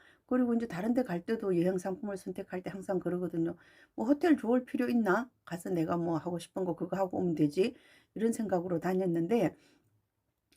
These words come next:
젊은 친구들은 막 그러더라고요. 뭐도 먹어야 되고 뭐도 먹어야 되고 이건 꼭, 꼭 봐야 돼, 이거는 꼭 사야 돼, 이런 게 많더라고요. 그래서 '아, 저럴 때 다녀야 되는구나.' 제가 그런 생각을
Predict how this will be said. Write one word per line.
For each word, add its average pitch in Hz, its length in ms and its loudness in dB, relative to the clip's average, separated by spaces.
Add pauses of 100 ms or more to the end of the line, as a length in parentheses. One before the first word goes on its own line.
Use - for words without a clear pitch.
(280)
젊은 247 300 6
친구들은 247 520 6
막 180 160 -4
그러더라고요. 175 480 -2
뭐도 170 280 2
먹어야 160 300 4
되고 175 220 -2
뭐도 180 260 0
먹어야 180 320 -2
되고 180 180 -2
이건 185 300 0
꼭, - 280 -4
꼭 202 180 -4
봐야 180 280 4
돼, 196 140 -2
이거는 - 280 0
꼭 - 180 -4
사야 185 280 2
돼, 180 100 0
이런 185 180 0
게 185 80 -6 (180)
많더라고요. 160 600 -2
그래서 160 300 -4 (520)
'아, 147 260 -6
저럴 254 300 0
때 277 100 0
다녀야 202 360 -2
되는구나.' 165 560 2
제가 156 240 -2
그런 190 260 -4
생각을 156 520 2